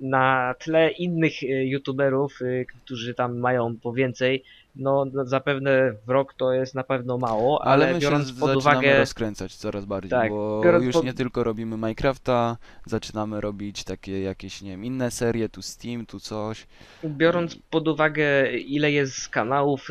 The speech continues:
Speaker 1: zagrajmerskich, e, w dzisiejszym, e, świecie, no to naprawdę, e, no myślę, że to już jest coś, nie? Te dwieście pięćdziesiąt sześć widzów i oczywiście myślę, że, mam nadzieję, że będzie ich coraz więcej.
Speaker 2: Tak,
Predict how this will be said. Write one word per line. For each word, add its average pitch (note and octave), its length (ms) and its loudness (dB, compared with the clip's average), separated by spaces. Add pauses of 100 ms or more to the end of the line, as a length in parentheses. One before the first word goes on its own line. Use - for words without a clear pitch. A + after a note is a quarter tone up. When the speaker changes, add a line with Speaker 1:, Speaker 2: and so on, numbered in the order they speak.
Speaker 1:
zagrajmerskich, C3 920 0
e, A#2 380 2
w G#2 120 -14
dzisiejszym, C3 760 -2 (600)
e, A2+ 40 -12
świecie, C3 400 -2
no C3 120 -2
to C3 180 -2
naprawdę, B2+ 560 -2 (480)
e, A#2 300 -4
no B2 160 -4
myślę, B2 280 -4
że A#2 60 -6
to B2 100 -4
już B2 260 -2
jest B2 180 -8
coś, G#2+ 260 -2
nie? G2+ 140 -12
Te G#2+ 120 -14
dwieście G#2+ 300 -12
pięćdziesiąt A#2 320 -8
sześć A#2+ 180 -12
widzów D3+ 280 -4
i E3+ 60 -2
oczywiście D#3 440 -4
myślę, C#3+ 300 -6
że, C3+ 160 -4 (360)
mam D3 200 4
nadzieję, B2+ 540 0
że A#2+ 360 -4
będzie A2 400 -4
ich - 220 -10
coraz A2 280 -8
więcej. A#2 380 -4 (180)
Speaker 2:
Tak, - 180 -14